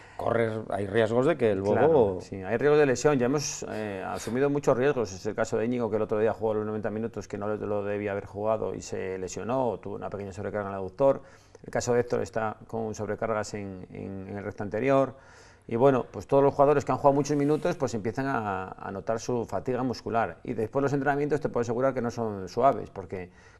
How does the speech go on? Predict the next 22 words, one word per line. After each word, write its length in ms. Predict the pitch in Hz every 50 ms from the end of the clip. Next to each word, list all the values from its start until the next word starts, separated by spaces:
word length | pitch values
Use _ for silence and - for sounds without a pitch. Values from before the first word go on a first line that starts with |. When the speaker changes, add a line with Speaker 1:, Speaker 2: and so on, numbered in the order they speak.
| _
Speaker 2:
considero 400 | - - 107 - 104 107 117 117
que 60 | 113 120
la 60 | 117
pretemporada 600 | 120 113 120 117 104 110 113 117 120 120 123 123
es 140 | 120 120 127
un 200 | 117 117 113 113
momento 320 | 113 113 117 120 110 123
donde 400 | 120 113 104 101 104 98 87 - - - - _ _ _
tenemos 320 | - 95 107 110 117 117 110
que, 80 | - 117
eh, 500 | 113 110 110 110 110 107 104 104 101 92
tener 180 | - 110 110
una 100 | 117 117
buena 300 | 113 113 113 113 110 107 98 -
base 400 | - 110 110 110 107 - - 113
física 500 | 101 - 131 131 - - 135 135 147 143
para 180 | - 117 101 95
el 60 | 95 - - 110
resto 280 | - 117 110 - - 113
de, 320 | 107 104 101 98 92 90
de 100 | 87 95
competición. 640 | - - 92 92 87 95 92 95 127 127 110 90